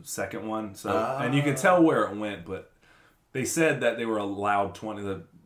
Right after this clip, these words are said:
Speaker 1: in the interview I read at Den of Geek, it was saying that they say that it was twenty million. He's like, "It was, like, sixteen and a half." Like,
Speaker 2: Okay.
Speaker 1: and we had much less time.
Speaker 2: I mean, maybe twenty million with, like, advertising and,
Speaker 1: Yeah,
Speaker 2: and,
Speaker 1: but it
Speaker 2: and
Speaker 1: wasn't.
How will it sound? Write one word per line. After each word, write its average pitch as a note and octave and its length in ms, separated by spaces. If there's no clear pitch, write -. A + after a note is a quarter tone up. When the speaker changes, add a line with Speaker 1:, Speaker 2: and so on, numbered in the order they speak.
Speaker 1:
in G#2 160
the F#2+ 280
interview F2+ 360
I F2+ 60
read F2+ 200
at E2+ 140
Den F#2 120
of F2 100
Geek, F2 260
it F#2+ 60
was F2+ 120
saying F#2 220
that F2 160
they G2+ 140
say B2+ 280
that A#2+ 120
it A2 100
was G#2 120
twenty B2 220
million. B2+ 320
He's G#2 100
like, F2 260
"It B2+ 60
was, A#2 140
like, G2+ 180
sixteen F#2 420
and E2+ 80
a E2 40
half." C#2+ 440
Like, F2+ 220
Speaker 2:
Okay. G2+ 220
Speaker 1:
and A#2 120
we A#2 80
had G#2+ 180
much A#2+ 240
less A2 260
time. G2+ 200
Speaker 2:
I - 20
mean, A3 100
maybe G3 200
twenty E3 320
million C3 360
with, A2 140
like, G2+ 300
advertising G#2 840
and, F#2+ 80
Speaker 1:
Yeah, F#2 260
Speaker 2:
and, F2+ 80
Speaker 1:
but F2+ 100
it G2+ 60
Speaker 2:
and G2 80
Speaker 1:
wasn't. F2 340